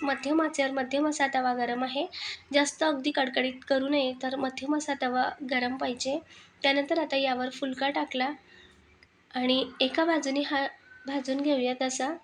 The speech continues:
आता उलट करून घेऊयात. थोडासा भाजला नव्हता, म्हणून मी अजून अर्धा ते एक मिनटं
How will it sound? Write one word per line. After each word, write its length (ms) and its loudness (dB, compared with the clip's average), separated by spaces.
आता 300 0
उलट 400 0
करून 280 2
घेऊयात. 340 -2
थोडासा 680 4
भाजला 380 0
नव्हता, 340 2
म्हणून 200 0
मी 220 0
अजून 300 -2
अर्धा 260 0
ते 140 0
एक 140 -4
मिनटं 240 0